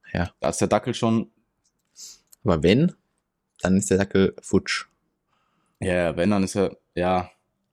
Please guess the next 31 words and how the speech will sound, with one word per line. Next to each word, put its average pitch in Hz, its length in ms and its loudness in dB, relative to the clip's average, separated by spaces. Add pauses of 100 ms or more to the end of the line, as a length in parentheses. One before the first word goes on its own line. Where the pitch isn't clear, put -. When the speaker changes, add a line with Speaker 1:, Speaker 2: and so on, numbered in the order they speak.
(220)
Speaker 2:
Ja, 92 140 2
aber 104 200 2
wobei, 107 360 2
wenn, 104 320 2
wenn 101 300 2
Dackel 110 260 0
halt 98 120 2
ein 87 120 -6
Wildschwein 120 380 0
treiben 120 240 -2
kann, 90 220 -2
Wildschwein 95 340 -2
wiegt 82 180 -10 (140)
weitaus 92 480 0
mehr 87 120 0
als 82 120 -4
vierzig - 240 -4
Kilo. 92 300 -6 (420)
Speaker 1:
Ja, - 80 -12 (640)
das, - 420 -12
das - 160 -4
hast 92 160 -2
du 76 60 0
irgendwo 90 220 2
gelesen, 87 440 2
das 76 160 -4
kann 82 160 -2
ich 80 100 -6
mir 76 60 -6
nicht 78 140 -6
vorstellen. 80 420 -6